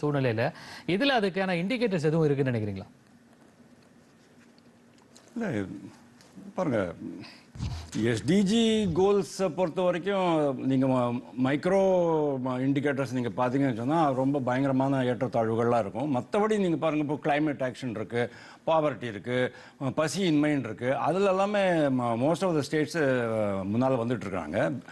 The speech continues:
Speaker 2: பசி, பசியின்மை பிளஸ் வறுமை, இப்பதான் இருபத்தஞ்சு கோடி பேரை வறுமை கோட்டிலேருந்து தூக்கியிருக்கோம். காரணம் வந்து அந்த இது, அன்ன,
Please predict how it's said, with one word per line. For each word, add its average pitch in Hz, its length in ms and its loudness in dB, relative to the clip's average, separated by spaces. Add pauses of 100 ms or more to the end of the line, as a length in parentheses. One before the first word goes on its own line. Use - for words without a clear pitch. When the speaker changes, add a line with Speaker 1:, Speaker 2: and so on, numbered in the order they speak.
(240)
Speaker 2:
பசி, 226 400 -2
பசியின்மை 214 1040 0 (120)
பிளஸ் 233 240 0
வறுமை, 185 600 2
இப்பதான் 185 420 0
இருபத்தஞ்சு 175 480 2
கோடி 156 240 2
பேரை 180 300 2
வறுமை 175 260 0
கோட்டிலேருந்து 156 400 0
தூக்கியிருக்கோம். 165 460 2
காரணம் 160 380 0
வந்து 156 340 -2 (380)
அந்த 156 580 2
இது, 143 280 0
அன்ன, 165 260 2